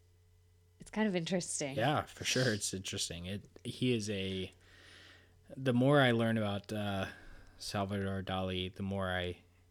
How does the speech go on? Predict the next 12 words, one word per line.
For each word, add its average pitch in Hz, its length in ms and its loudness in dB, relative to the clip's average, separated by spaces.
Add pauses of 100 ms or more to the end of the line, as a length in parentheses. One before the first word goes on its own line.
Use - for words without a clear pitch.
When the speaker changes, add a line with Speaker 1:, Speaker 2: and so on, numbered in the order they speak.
(300)
Speaker 2:
A, 104 400 2
like 104 320 -4
him, 90 280 -6
and 101 220 -6
B, 95 360 -4
am 95 120 -8
fascinated 90 580 -8
by, 90 380 -8 (300)
uh, - 220 -14
his - 220 -12
stuff. - 440 -8 (840)
Speaker 1:
Yeah. - 120 -16